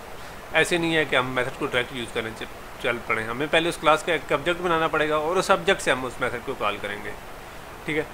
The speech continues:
तो सबसे पहले हम क्लास का नाम लिखते हैं, उसके बाद ऑब्जेक्ट का नाम लिखते हैं, फिर न्यू, फिर क्लास का नाम, यानी हम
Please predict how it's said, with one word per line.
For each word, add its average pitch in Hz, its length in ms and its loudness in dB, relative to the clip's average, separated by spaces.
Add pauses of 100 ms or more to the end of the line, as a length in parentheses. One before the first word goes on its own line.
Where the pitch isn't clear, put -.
(460)
तो 123 180 2
सबसे 165 260 0
पहले 165 180 4
हम 151 120 2
क्लास 147 260 6
का 170 80 0
नाम 151 200 6
लिखते 165 200 -2
हैं, 156 60 2
उसके 151 120 -4
बाद 131 180 4
ऑब्जेक्ट 131 320 2
का 170 80 4
नाम 143 180 6
लिखते 143 220 -2
हैं, - 60 -4
फिर 139 120 -2
न्यू, 139 260 0
फिर 147 220 0
क्लास 139 300 4
का 160 100 -2
नाम, 143 320 2 (140)
यानी 139 260 0
हम 127 120 0